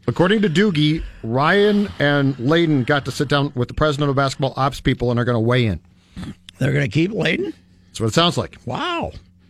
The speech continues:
Speaker 2: Rather than pay him.
Speaker 1: At
Speaker 2: They,
Speaker 1: least for
Speaker 2: 'cause
Speaker 1: now,
Speaker 2: they'd
Speaker 1: that
Speaker 2: have to pay him
Speaker 1: Yes.
Speaker 2: four million more,
Speaker 1: Yep.
Speaker 2: and I'm sure Glenn is, uh,
Speaker 1: So it sounds like they're gonna keep Layden
Speaker 2: and Layden will
Speaker 1: and
Speaker 2: be,
Speaker 1: Ryan.
Speaker 2: Layden will be the lackey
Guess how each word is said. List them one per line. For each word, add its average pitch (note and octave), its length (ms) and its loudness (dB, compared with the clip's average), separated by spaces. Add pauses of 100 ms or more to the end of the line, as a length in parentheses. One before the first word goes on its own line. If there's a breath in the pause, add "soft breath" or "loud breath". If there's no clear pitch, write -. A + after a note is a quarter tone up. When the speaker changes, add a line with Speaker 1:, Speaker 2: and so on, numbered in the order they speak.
(120)
Speaker 2:
Rather D3 300 0
than C3+ 100 0
pay D3 240 2
him. A2+ 300 0
Speaker 1:
At A2 60 2
Speaker 2:
They, B2 80 2
Speaker 1:
least C#3 160 2
for E3 120 4
Speaker 2:
'cause D#3+ 100 4
Speaker 1:
now, D#3 60 4
Speaker 2:
they'd - 120 2
Speaker 1:
that - 20 0
Speaker 2:
have E3+ 200 0
to G3+ 80 -4
pay D#3+ 340 -2
him D#3+ 220 0
Speaker 1:
Yes. B2 420 0 (160)
Speaker 2:
four D3 260 -2
million C#3 380 -2
more, B2 340 -2
Speaker 1:
Yep. E3+ 100 4
Speaker 2:
and G#3 100 -6
I'm G#2 200 -6
sure B2+ 240 -2
Glenn A#2 300 -4
is, G2 280 -6
uh, G2 140 -6
Speaker 1:
So C3 160 2
it B2+ 80 2
sounds D3+ 180 4
like D#3 120 0
they're D3 100 2
gonna C#3+ 120 0
keep C3+ 220 -2
Layden F#3 560 2 (460)
Speaker 2:
and C3+ 240 0
Layden E3 300 2
will D3+ 140 0
Speaker 1:
and B2+ 100 4
Speaker 2:
be, C3 40 4
Speaker 1:
Ryan. B2 180 2
Speaker 2:
Layden F#3+ 260 2
will E3+ 80 0
be E3 160 0
the D#3 120 -2
lackey D3 720 0